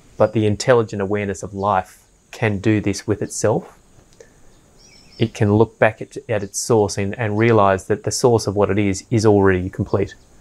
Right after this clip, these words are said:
It's already peaceful. And then those thoughts, it's like it works backwards. Those thoughts, you don't need to solve all the bits,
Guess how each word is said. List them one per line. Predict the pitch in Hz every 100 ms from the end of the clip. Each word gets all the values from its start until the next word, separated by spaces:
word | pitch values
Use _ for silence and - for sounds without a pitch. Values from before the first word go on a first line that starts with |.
| - - _ _ _ _
It's | 123 -
already | 120 107 101 98
peaceful. | 95 101 - - 101 - _ _ _ _ _ _ _ _ _ -
And | 113
then | 117 135
those | 143 143
thoughts, | - 143 135 139 - - - _ _ _ _ _ _
it's | 123 -
like | 131 139
it | 135
works | 123 120 113 -
backwards. | - 107 - 98 -
Those | 113 110 -
thoughts, | - 160 107 - - -
you | - 123
don't | 151
need | 127 127 123
to |
solve | 113 - - 123 131 107 104
all | 120 120
the | 104
bits, | 123 127 - - -